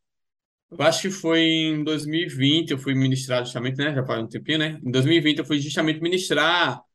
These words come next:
com o pessoal do Colabore nove, algo que falava justamente sobre essa questão da, da educação financeira.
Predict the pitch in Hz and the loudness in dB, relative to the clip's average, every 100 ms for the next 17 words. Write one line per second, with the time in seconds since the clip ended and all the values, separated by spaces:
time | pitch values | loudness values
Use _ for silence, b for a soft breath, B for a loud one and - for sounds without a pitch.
0 | - - 131 127 127 123 113 131 131 131 | -16 -6 -4 -2 -4 -6 -6 -2 -2 -2
1 | 127 120 113 110 117 139 151 120 110 - | -2 -2 -4 -6 -2 0 0 -2 -10 -10
2 | 131 131 143 151 - 143 143 143 139 160 | 0 2 2 0 0 0 0 -2 -4 -4
3 | 143 139 147 131 156 170 196 - - 156 | -4 -4 -4 -4 -2 0 0 -2 0 2
4 | 156 160 - 135 139 143 - 151 156 185 | 4 2 2 -2 -2 -6 -4 -2 0 -2
5 | 190 _ _ - 170 202 - 143 120 - | -6 _ _ -4 0 0 0 0 0 -4